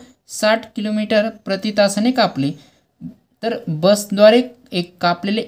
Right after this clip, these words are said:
एकूण अंतर किती आहे ते तुम्हाला इथे काढायचे. म्हणजे इथे काय झालेलं आहे इथे पहा, या पद्धतीने आता समजा इथे ए आहे,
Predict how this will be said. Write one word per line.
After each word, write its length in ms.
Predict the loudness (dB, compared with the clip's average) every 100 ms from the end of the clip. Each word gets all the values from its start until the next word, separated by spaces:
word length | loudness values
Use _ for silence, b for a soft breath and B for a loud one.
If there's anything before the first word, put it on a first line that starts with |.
| -2
एकूण 360 | -4 0 2
अंतर 280 | 2 2 2 0
किती 200 | 0 0
आहे 180 | 0 -2 -8
ते 60 |
तुम्हाला 280 | -8 -4 -4
इथे 200 | -2 -2 -4 -6 _ _ -4
काढायचे. 420 | -2 0 -2 -6 -8 B -6
म्हणजे 260 | -4 0
इथे 200 | -2 0
काय 180 | 2 2
झालेलं 260 | 2 0 -2
आहे 80 | -4
इथे 140 | -2
पहा, 220 | 0 0 -2 _ _ _ _ _ _ _
या 180 | -2 -2
पद्धतीने 520 | 0 0 0 0 -2 -4 -10 _ _ _ _ _ _
आता 140 | -8 -6
समजा 460 | -2 -2 0 0 0
इथे 220 | -4 -2 -4
ए 180 | 4
आहे, 320 | 6 6 2